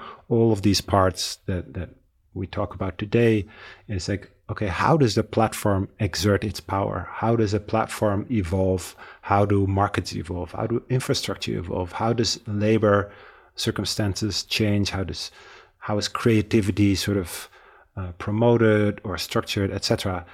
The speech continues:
It is through those boundary resources. That's where things get super explicit, right? Because you get a tool, and the tool structures what you can and cannot do.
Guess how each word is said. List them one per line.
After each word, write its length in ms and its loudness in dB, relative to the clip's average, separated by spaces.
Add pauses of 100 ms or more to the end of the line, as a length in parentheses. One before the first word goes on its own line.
(140)
It 140 2
is 140 4
through 320 4
those 240 4
boundary 420 4
resources. 800 -4
That's 260 -4
where 220 6
things 340 2
get 320 -4
super 500 -2
explicit, 680 -8 (580)
right? 200 0
Because 340 -2
you 100 2
get 240 4
a 80 2
tool, 640 0
and 140 2
the 60 0
tool 300 2
structures 540 -2
what 160 -6
you 80 -4
can 320 0
and 140 -2
cannot 320 -4
do. 240 -4